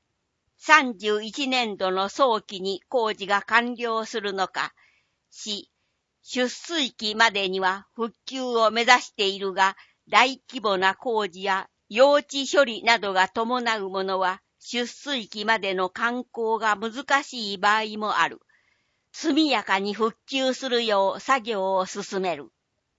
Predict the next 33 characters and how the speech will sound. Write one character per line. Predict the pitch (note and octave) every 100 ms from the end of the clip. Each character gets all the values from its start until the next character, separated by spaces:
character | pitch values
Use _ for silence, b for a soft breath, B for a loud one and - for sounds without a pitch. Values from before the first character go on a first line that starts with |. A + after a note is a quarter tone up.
| _ _ _ _ _ -
委 | A#3 G#3
員、 | E3+ D3 - _ _ _ _ _ _ -
復 | B3+ A3 -
旧 | D4+ D#4 D4+
工 | D4 C4 A3
事 | F#3+
が | G#3 G#3
完 | - B3+ C4
了 | A#3 A#3+ A#3
し | A#3
て | - A#3+
い | A3
な | A#3+
く | A#3+ G3+
て | G3
も、 | G3 F#3+ F3+ b b b -
雨 | D4 C4 A#3
に | G3+
備 | F#3+ A#3+ B3+ A#3
え | G3+
た | G3 G3
対 | A3+ A#3
策 | A3+ A3+ - G#3+
を | G#3+ G3+ F3+
十 | A3 B3+ B3
分 | B3+ A3+ G3
に | F#3+
講 | - G#3+ A3
じ | G#3+ G#3
て | G#3+ G3
ほ | G3+ F#3
し | -
い。 | F3+ C#3